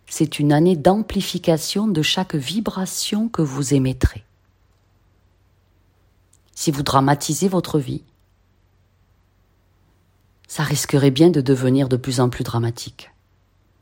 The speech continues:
Mais si vous prenez les choses avec recul et un peu plus de légèreté,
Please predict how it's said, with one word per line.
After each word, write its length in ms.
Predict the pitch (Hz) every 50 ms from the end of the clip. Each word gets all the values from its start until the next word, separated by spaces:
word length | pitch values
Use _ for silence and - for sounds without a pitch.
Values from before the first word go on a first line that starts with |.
| _ _ _ _ _ _ _ -
Mais 100 | 160 160
si 240 | - - - -
vous 140 | 262 240 208
prenez 340 | 180 - - 180 180 190 208
les 140 | 180 175 165
choses 280 | - - - 214 196
avec 240 | 190 151 151 147 -
recul 800 | - - - 151 147 - - - - 208 202 180 147 123 120 - _ _ _ _
et 120 | 139 143
un 60 | 147
peu 140 | 147 143 156
plus 240 | 147 - 180 180 165
de 120 | - 135
légèreté, 840 | 127 135 151 208 247 247 - 160 143 - 123 123 123 - - 120 -